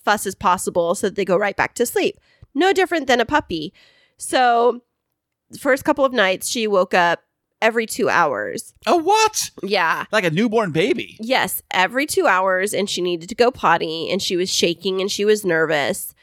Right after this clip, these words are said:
Speaker 1: and I had to have her sleeping in her crate right next to the bed, um, and you slept through it all. The first night, though,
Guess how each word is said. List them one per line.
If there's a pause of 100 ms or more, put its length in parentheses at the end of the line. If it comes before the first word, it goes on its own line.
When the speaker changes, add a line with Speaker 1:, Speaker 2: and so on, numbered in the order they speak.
(320)
Speaker 1:
and
I
had
to
have
her
sleeping
in
her
crate
right
next
to
the
bed, (500)
um,
and
you
slept
through
it
all.
The
first
night,
though,